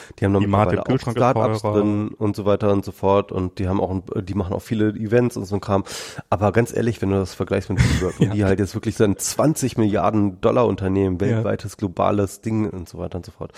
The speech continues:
Speaker 1: Und das ist halt das Spannende. Und das Spannende daran ist halt, dass sie, ähm,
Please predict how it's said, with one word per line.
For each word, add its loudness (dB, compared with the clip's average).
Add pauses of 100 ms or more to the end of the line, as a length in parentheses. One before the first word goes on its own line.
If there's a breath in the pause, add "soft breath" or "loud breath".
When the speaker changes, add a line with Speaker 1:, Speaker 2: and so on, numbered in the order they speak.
(400 loud breath)
Speaker 1:
Und -6
das 2
ist -2
halt 4
das 0
Spannende. 0 (420 loud breath)
Und -4
das 0
Spannende 2
daran 0
ist -4
halt, 6
dass -2
sie, -6
ähm, 2